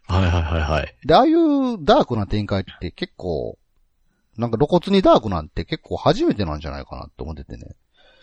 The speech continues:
Speaker 1: ああ、そうなんですね。はい。
Speaker 2: まあ、ドラゴンクエスト、今までのドラゴンクエストの中でも、ダークな話自体はあったと思うんですよ。
Speaker 1: はい。
Speaker 2: なんか、ドラゴンクエストファイブなんかもあの、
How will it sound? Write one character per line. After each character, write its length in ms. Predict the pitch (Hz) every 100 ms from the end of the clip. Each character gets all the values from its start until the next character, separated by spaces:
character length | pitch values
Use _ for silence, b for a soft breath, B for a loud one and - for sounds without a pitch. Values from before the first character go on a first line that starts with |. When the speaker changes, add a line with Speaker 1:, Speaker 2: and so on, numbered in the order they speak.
| -
Speaker 1:
あ 340 | 110 107 98
あ、 40 | 90
そ 220 | - 104
う 40 |
な 60 | 90
ん 40 |
で 60 | 73
す 140 | -
ね。 100 | -
は 320 | - - 80 -
い。 100 | - _ _ _
Speaker 2:
ま 100 | 220
あ、 40 | 185
ド 80 |
ラ 80 | 214
ゴ 120 | 269
ン 60 | 254
ク 100 | 254
エ 60 | 240
ス 20 |
ト、 80 | 131
今 180 | 165
ま 80 | 233
で 60 | 131
の 60 |
ド 80 | 104
ラ 80 | 127
ゴ 120 | 139
ン 80 | 143
ク 120 | -
エ 60 | 160
ス 40 |
ト 120 | -
の 80 | 90
中 180 | 78 107
で 80 | 85
も、 400 | 82 82 65 - _ _ _ _ _ _ _ 147
ダ 140 | 330
ー 80 | 381
ク 100 | 131
な 80 | 123
話 260 | 151 104
自 40 | -
体 100 | 90
は 60 |
あ 40 | 71
っ 20 |
た 100 | -
と 80 | 92
思 100 | 82
う 40 |
ん 40 | 67
で 60 |
す 80 | -
よ。 160 | - - _ _ _ _
Speaker 1:
は 140 | -
い。 60 | 98
Speaker 2:
な 60 |
ん 20 | 78
か、 280 | 71 64 101
ド 120 | 120
ラ 40 |
ゴ 100 | 156
ン 100 | 175
ク 120 | 175
エ 40 | 175
ス 60 |
ト 440 | - 170 160 156 147
フ 40 |
ァ 120 | -
イ 20 | 165
ブ 100 | 98
な 100 | 82
ん 60 |
か 100 | 80
も 160 | 71 69
あ 40 |
の、 360 | 78 73 67